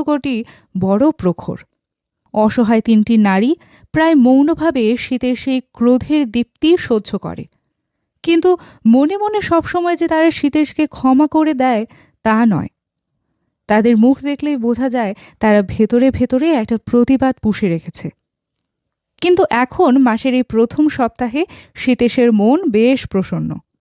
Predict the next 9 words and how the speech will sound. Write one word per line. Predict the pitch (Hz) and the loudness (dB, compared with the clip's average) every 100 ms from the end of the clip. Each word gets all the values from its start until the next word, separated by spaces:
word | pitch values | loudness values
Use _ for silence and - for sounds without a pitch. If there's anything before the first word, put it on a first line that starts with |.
| _ _ _ | _ _ _
সরকারি | - 247 214 220 214 214 | -4 0 0 2 2 2
অফিসে | 208 254 233 330 | 0 -2 -2 0
আজ | 302 208 | 0 -2
সেকেন্ড | - - 220 262 262 | -4 -4 0 2 2
স্যাটারডের | 269 254 262 262 262 | 0 0 0 0 -4
ছুটি। | - 208 - - _ _ _ _ _ _ _ - | -4 -6 -6 -14 _ _ _ _ _ _ _ 0
পুরনো | 330 349 415 381 | 2 4 2 0
বন্ধু | 277 302 311 285 226 | 0 0 2 0 0
রমেন | 226 233 269 | 0 2 0